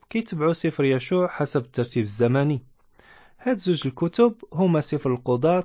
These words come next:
وسفر الراعوت، وبزوجهم كيبينوا لينا اش وقع في المدة اللي كانت بين زمن النبي يشوع وزمن النبي داود. وقبل ما ندخلوا في سفر القضاة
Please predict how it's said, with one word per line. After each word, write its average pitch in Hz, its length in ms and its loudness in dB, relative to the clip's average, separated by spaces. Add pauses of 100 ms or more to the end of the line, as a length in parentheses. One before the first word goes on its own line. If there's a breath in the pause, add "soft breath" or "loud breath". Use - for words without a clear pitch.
وسفر 123 360 -4
الراعوت، 127 520 2 (600)
وبزوجهم 139 680 0 (380 soft breath)
كيبينوا 180 560 4
لينا 160 420 2
اش 135 220 -6
وقع 170 260 0
في 139 100 -4
المدة 135 440 0
اللي 143 200 -2
كانت 120 280 -4 (100)
بين 151 200 2
زمن 127 280 0
النبي 117 560 0
يشوع 214 340 0 (400 soft breath)
وزمن 175 540 2 (120)
النبي 123 540 0
داود. 98 380 2 (960 soft breath)
وقبل 247 320 2
ما 208 100 6
ندخلوا 165 340 0
في - 100 -14
سفر 117 280 0
القضاة 180 460 2